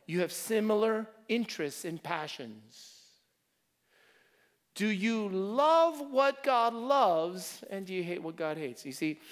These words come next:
this part you can't fake. Right? You, you just can't fake it. You can say all kinds of things. You can pretend all kinds of things.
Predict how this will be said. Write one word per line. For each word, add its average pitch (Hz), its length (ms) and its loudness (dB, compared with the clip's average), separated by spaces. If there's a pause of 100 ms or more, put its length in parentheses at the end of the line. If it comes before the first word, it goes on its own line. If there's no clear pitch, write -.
(280)
this 202 180 4
part 220 240 0
you 185 200 -8
can't 202 460 -4
fake. - 560 -6 (3250)
Right? 247 180 0
You, 262 100 -4
you 254 140 -2
just 240 180 -2
can't 220 240 -2
fake 247 300 0
it. - 260 -8
You 156 140 -6
can 160 200 -6
say 277 840 0
all 165 200 2
kinds 151 280 -4
of 139 140 -4
things. 139 480 -6 (500)
You 190 140 -4
can 208 160 2
pretend 294 960 0
all 214 180 4
kinds 175 320 -2
of 156 140 -2
things. 143 300 -4